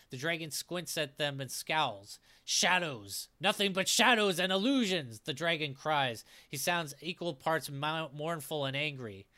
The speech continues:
Jen gives a little frowny face. "Hardly a shadow this time, friend. Come, let me tend to your grievances. Palor's light will melt this madness from your mind."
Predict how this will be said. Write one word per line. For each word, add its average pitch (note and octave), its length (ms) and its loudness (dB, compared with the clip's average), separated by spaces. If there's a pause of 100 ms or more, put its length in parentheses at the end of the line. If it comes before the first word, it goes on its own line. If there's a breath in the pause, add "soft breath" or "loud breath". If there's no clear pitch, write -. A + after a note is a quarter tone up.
(300 loud breath)
Jen A#2+ 160 -6
gives A#2+ 240 -8
a A#2 60 -12
little A2 160 -8
frowny A2+ 460 -6
face. A2 480 -10 (1800)
"Hardly F3+ 380 2
a D#3+ 60 0
shadow F3+ 340 2
this E3 260 -2
time, C3+ 280 -2
friend. C#3+ 440 -2 (340 loud breath)
Come, E3 280 4
let E3+ 180 -2
me F3 100 -6
tend F#3 280 -2
to D#3+ 60 -8
your E3 160 -4
grievances. C#3+ 720 -4
Palor's F3+ 500 0
light E3+ 220 2
will D3 160 -6
melt E3 300 -2
this D#3 200 -6
madness D3+ 380 -2
from C#3+ 200 -8
your C3+ 120 -6
mind." A#2+ 400 -4